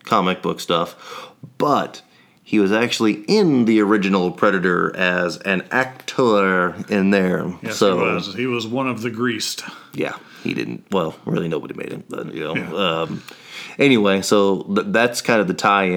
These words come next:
Speaker 1: and why he was pretty excited, I think, and really took the opportunity to direct this movie just because it probably meant a lot to him.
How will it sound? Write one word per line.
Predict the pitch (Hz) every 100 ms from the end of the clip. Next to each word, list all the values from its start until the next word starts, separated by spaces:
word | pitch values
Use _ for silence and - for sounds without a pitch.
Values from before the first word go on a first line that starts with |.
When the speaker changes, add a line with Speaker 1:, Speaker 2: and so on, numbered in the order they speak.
| 92
Speaker 1:
and | 95 92
why | 92 92
he | 92
was | 90 85 - - _ -
pretty | 117 90
excited, | 85 - 92 92 90
I | 87
think, | - 98 -
and | 90
really | 90 92 87
took | - 90 - - _ _ _
the | 101
opportunity | 95 - 175 117 101 92 92
to | 85 87 87 87 - - - -
direct | 90 92 87 - - _ _
this | - 101 92
movie | 98 101 92 92
just | 90 -
because | 90 87 85
it | 78
probably | 98 90
meant | 87 82
a |
lot | 85 85 85
to | 87
him. | 85 85